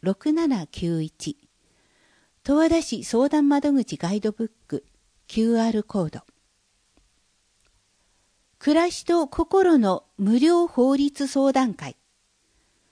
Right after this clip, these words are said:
九月十日から十六日の自殺予防週間に合わせ、生活や心の悩みに関する法律相談会を開催します。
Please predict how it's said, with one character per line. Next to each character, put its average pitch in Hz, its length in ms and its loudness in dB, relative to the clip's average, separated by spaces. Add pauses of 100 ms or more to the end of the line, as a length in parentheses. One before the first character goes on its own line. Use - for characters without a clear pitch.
(380)
九 349 160 0
月 339 240 0
十 208 220 0
日 220 160 -4
か 180 160 -4
ら 170 220 -4
十 226 260 0
六 240 220 0
日 226 320 -4
の 214 180 -6 (720)
自 233 140 -6
殺 311 520 -2
予 208 160 2
防 302 240 2
週 339 260 -2
間 185 260 -4
に 175 140 -6
合 185 120 -4
わ 208 120 -4
せ、 - 200 -8 (640)
生 311 260 2
活 302 320 -2
や 285 320 2
心 359 400 2
の 247 120 4
悩 262 280 2
み 285 140 4
に 226 100 0
関 262 280 -2
す 269 160 -6
る 220 220 -4
法 262 280 4
律 339 220 -4
相 339 200 -2
談 339 200 2
会 190 300 -2
を - 160 -6
開 190 200 -4
催 202 240 -2
し - 160 -8
ま 196 140 -2
す。 - 180 -16